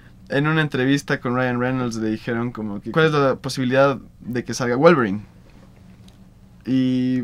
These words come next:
Ryan Reynolds dijo, "Ah, es una posibilidad, sería genial", y creo que Hugh Jackman estaría abierto a eso, entonces una posibilidad. Porque Hugh Jackman ha venido diciendo que ya es la última vez que va a interpretar a Wolverine, la tercera de Wolverine.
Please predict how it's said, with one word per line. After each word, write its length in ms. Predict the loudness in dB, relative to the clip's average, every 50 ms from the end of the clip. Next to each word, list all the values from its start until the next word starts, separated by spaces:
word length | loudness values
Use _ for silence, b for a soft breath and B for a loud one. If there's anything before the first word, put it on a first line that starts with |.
| -6 -8 -10 -4
Ryan 240 | 0 0 2 2 2
Reynolds 280 | 2 2 2 0 0
dijo, 360 | -2 -2 0 0 0 0 0 -2 0
"Ah, 280 | 2 4 4 4 2 0
es 120 | -2 -2
una 160 | -2 -2 -2 -4
posibilidad, 560 | -4 -4 -2 -2 -2 0 2 2 2 2 0
sería 280 | -2 -2 -2 -2 -2
genial", 440 | -2 -2 -4 -2 0 0 0 2 2
y 320 | 2 2 2 0 0 -2 b b b b b b b b b -20 -20 -20 -20 -20 -4
creo 340 | 0 2 6 6 6 4 4
que 380 | 0 -2 0 0 0 -2 -4 -8 -14 -20 -20 -20 -20 -6 -4
Hugh 140 | -4 -4 0
Jackman 400 | 0 0 2 2 2 0 0 -2
estaría 460 | -2 -4 -2 0 0 2 2 2 2
abierto 540 | 2 0 0 2 2 2 0 -2 -2 -2 0
a 80 | 0 0
eso, 220 | 0 -2 -4 -6
entonces 460 | -6 -6 -6 -6 -4 -4 -6 -8 -8 -6
una 260 | -4 -2 -2 -2 -4
posibilidad. 580 | -4 -6 -6 -4 -2 0 0 2 2 0 0 -2 -6 B B B B B B B B B B -4
Porque 200 | -2 -2 -2 0
Hugh 200 | 0 0 2 4
Jackman 500 | 4 4 4 6 4 2 2 0 -2 -6 B B B B B B 2
ha 180 | 6 6 8
venido 320 | 8 6 4 2 0 2 2
diciendo 420 | 0 0 0 0 0 0 0 -2 -2
que 460 | -2 -2 -2 0 0 -2 -2 -4 -8 -14 -20 -20 -20 -16 -6 -2
ya 220 | 2 4 4 4
es 60 | 4 4
la 60 | 2
última 340 | 0 0 -2 -2 -2 0 0
vez 160 | 0 -2 -2 -4
que 120 | -4 -2
va 100 | 0 0
a 20 |
interpretar 440 | 0 -2 -4 -6 -6 -6 -4 -2 -2
a 40 | 2
Wolverine, 440 | 2 2 2 2 0 -2 -2 -2 -4
la 100 | -4 -6
tercera 320 | -6 -8 -6 -4 -4 -2
de 60 | -2
Wolverine. 460 | 0 0 0 0 0 -2 -2 -4 -6